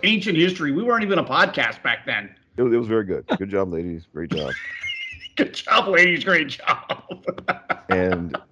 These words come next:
Speaker 2: again, nice to see her not be a sore loser. Um,
Speaker 1: <laughs>
Speaker 2: so, so that, so that, that's your lesson, kids. Okay, when, when you get beat fair and square in a match at SummerSlam, you should shake your opponent's hand, and you should, and then you should leave it there. You should not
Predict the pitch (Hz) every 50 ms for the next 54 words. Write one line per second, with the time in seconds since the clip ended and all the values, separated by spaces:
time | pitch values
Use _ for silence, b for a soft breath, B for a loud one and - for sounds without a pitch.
0 | - - 117 98 101 98 90 87 82 78 90 101 107 104 - 104 - 113 104 101
1 | 98 98 95 85 95 92 87 - 98 90 71 98 95 87 76 80 78 - - -
2 | 85 80 80 - - - - - 117 226 202 - - - 165 185 185 175 160 180
3 | 180 - - 175 185 196 156 190 220 - 190 180 151 156 156 - 127 113 101 -
4 | 127 120 113 90 87 110 104 - 127 120 117 104 b b b b - 131 135 -
5 | 135 135 135 143 185 175 180 143 - 101 - 127 147 165 - - - 131 135 143
6 | 143 139 123 - - - 110 120 117 117 117 120 117 104 110 101 98 104 113 101
7 | - 95 - - 110 101 98 95 92 - 101 98 95 95 92 82 b b b b
8 | - 110 - 123 104 - - 123 117 117 135 156 151 - - 123 127 123 117 120
9 | 120 101 95 95 92 90 87 - b b b b 92 104 92 90 101 104 98 -
10 | 101 95 85 - _ - - 69 95 95 92 92 98 95 90 80 101 95 98 101
11 | 98 95 98 82 92 90 73 - B B B - 107 107 - 127 110 98 113 117
12 | 113 -